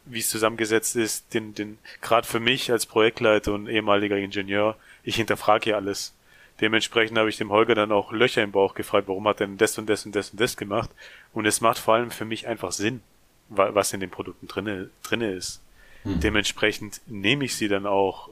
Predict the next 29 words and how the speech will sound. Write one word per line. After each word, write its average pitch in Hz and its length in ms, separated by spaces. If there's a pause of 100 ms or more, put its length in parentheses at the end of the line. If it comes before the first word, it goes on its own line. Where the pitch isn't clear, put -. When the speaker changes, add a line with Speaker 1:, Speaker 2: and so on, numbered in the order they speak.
(220)
Speaker 1:
wohl 107 380
wissend, 113 280
dass 98 200
eine 98 220
Sinnigkeit 104 500
dahinter 92 280
ist, - 380
dass - 340 (200)
es - 140
mir 98 160
auch 90 100
hilft, - 400 (160)
dem, 95 220 (680)
ähm, 90 460
und 107 140
meinem 101 200
Ziel 104 240
näher 101 260
zu - 140
kommen. 95 220 (1160)
Von 101 280
dem 98 200
her, 123 420
das 110 220
war 101 80
auch 120 160
bei 131 120
uns 127 180
eigentlich 120 340